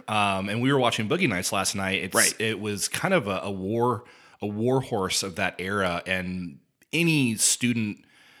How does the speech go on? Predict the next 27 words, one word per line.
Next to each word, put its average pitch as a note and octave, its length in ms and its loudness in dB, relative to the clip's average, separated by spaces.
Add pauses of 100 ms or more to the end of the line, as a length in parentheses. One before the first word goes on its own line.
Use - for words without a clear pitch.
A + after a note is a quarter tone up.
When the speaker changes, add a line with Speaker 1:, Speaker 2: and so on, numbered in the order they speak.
(200)
Speaker 1:
um, F#2 640 -2
film A#2+ 360 0
department E2+ 680 -2
in G2 120 -6
the, E2+ 260 -6
um, F2+ 240 -6
from G2+ 220 -4
the F#2 80 -4
sixties, - 800 -4
or F2+ 60 -8
I F#2 40 -8
guess F2+ 220 -6
late F#2+ 160 -2
sixties F2 500 -4
on, E2+ 460 -4
you G#2+ 120 -6
would F2+ 180 -6 (120)
find F#2+ 440 -2
that D#2 160 -4
camera. F#2+ 520 -2 (460)
It's A2+ 140 -2
a G2+ 40 -2
brick. G#2 640 -2
Ours, A#2+ 340 2
you G#2+ 120 -4
know, G2 40 -4
I A2 160 -2